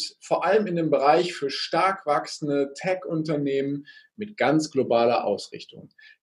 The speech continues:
Klingt riesig, gucken wir gleich mal im Genauen rein, was das konkret bedeutet. Und seit mehr als zehn Jahren beschäftigt er sich mit allen möglichen Themen vom Hire to Retire und weit darüber hinaus. Also die Bandbreite ist echt riesig.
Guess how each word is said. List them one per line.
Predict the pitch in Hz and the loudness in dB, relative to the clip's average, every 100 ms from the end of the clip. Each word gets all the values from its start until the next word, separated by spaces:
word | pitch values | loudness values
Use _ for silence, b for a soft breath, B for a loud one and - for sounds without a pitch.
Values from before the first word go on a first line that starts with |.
| - | 2
Klingt | 175 247 202 | 4 4 2
riesig, | 143 202 202 226 220 - | 2 2 2 0 -2 4
gucken | 208 202 | 4 6
wir | 175 143 | 2 2
gleich | 147 | 2
mal | 156 139 | 0 -4
im | 139 | -4
Genauen | 123 127 160 180 | -2 2 2 2
rein, | 139 143 151 151 - | 2 2 2 0 2
was | - - - | 2 4 0
das | 131 | -2
konkret | - 127 - 120 117 | -2 -6 -4 -6 -6
bedeutet. | 104 98 90 - - _ B B B B | -6 -6 -6 -10 -16 _ B B B B
Und | 156 170 | 2 8
seit | 185 175 | 6 8
mehr | 220 | 8
als | 214 208 - | 8 6 -2
zehn | 240 233 | 0 2
Jahren | 185 196 185 | 4 4 2
beschäftigt | 170 214 208 185 156 | 2 0 2 0 2
er | 170 | 2
sich | 170 165 | 4 4
mit | 165 156 160 | 4 2 2
allen | 185 220 190 | 4 6 6
möglichen | 185 185 175 160 | 4 2 -2 -4
Themen | 151 165 170 | 2 2 4
vom | 170 147 131 - | 2 2 2 6
Hire | 208 226 185 | 8 10 8
to | - 175 | 6 6
Retire | 156 156 170 170 175 175 170 B B B | 6 4 2 4 6 4 0 B B B
und | 143 123 117 | -4 -2 4
weit | 147 143 220 | 8 8 8
darüber | 156 147 135 | 4 8 6
hinaus. | 135 139 160 156 | 6 4 4 4
Also | 143 | 2
die | 147 151 | 2 0
Bandbreite | - 208 240 202 185 185 170 151 | 4 6 6 4 8 8 8 6
ist | 135 156 | 4 2
echt | 165 165 | 2 2
riesig. | 139 147 151 151 101 - - - | 0 0 -2 -2 -6 -8 -14 -18